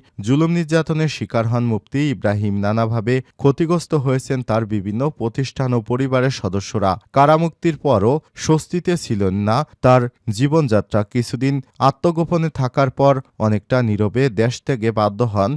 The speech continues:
পিস ইন্টারন্যাশনাল স্কুল ও আল জামিয়া ট্রাস্টের চেয়ারম্যান মুফতি ইব্রাহিম। জুলাই বিপ্লবের পর সম্প্রতি তিনি দেশে ফেরেন। বর্তমানে তিনি লালমাটিয়ায় এভারোস ইন্টারন্যাশনাল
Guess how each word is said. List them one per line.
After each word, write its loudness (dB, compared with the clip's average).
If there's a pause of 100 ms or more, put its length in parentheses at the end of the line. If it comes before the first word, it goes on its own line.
(160)
পিস -2 (180)
ইন্টারন্যাশনাল 0 (120)
স্কুল 0 (240)
ও 4 (160)
আল 6 (380)
জামিয়া 4
ট্রাস্টের 0
চেয়ারম্যান 0
মুফতি -2 (260)
ইব্রাহিম। 2
জুলাই 2
বিপ্লবের 0
পর 2 (140)
সম্প্রতি -2
তিনি -2 (360)
দেশে 2
ফেরেন। 0
বর্তমানে 0
তিনি -2 (260)
লালমাটিয়ায় 2 (280)
এভারোস 2 (180)
ইন্টারন্যাশনাল 0